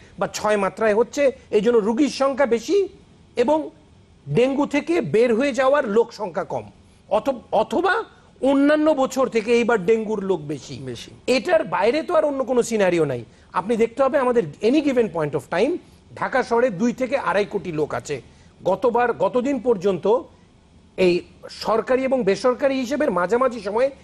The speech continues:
Speaker 1: তিন হাজার লোক মাত্র ডেঙ্গু জ্বরে আক্রান্ত।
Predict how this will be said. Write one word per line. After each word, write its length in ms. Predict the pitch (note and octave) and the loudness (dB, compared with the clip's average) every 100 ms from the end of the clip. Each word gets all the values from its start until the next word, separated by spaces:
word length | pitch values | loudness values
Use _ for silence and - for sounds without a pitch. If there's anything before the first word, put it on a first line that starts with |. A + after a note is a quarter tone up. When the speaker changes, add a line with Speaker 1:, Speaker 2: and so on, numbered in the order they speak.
| - - | -20 -2
Speaker 1:
তিন 180 | C#4 B3 | 2 4
হাজার 300 | C4+ D4 D4+ | 4 2 2
লোক 280 | B3 B3 | 0 0
মাত্র 420 | A#3+ A#3 A#3 E4 F4+ - - | -2 -6 -4 -6 -6 -16 -12
ডেঙ্গু 480 | D3 A#3 B3+ B3 A#3+ | -2 0 2 0 0
জ্বরে 280 | G3 A3 G3+ | 2 2 2
আক্রান্ত। 540 | F3 - D#3+ C3 B2 | 0 -4 -6 -6 -10